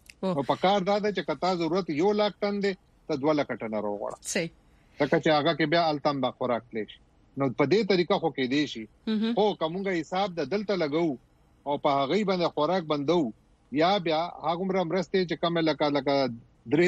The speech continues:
Speaker 2: دېرش ټنه خوراک د څلور کروړو ملک دپاره خو هیڅ هم نه دی، که نه؟ خو ګپ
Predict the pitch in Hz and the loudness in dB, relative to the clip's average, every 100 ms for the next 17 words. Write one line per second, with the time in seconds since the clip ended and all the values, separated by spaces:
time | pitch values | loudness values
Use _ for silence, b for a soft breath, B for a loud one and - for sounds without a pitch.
0 | 160 170 - 170 165 143 135 139 160 135 | 4 0 0 -2 0 0 0 2 2 0
1 | _ _ _ - 123 135 147 175 151 156 | _ _ _ -10 -2 0 2 0 2 2
2 | 147 139 156 147 147 151 156 143 165 185 | 2 2 0 0 0 2 0 2 0 0
3 | 175 123 113 180 156 117 175 | 0 0 0 -2 0 2 2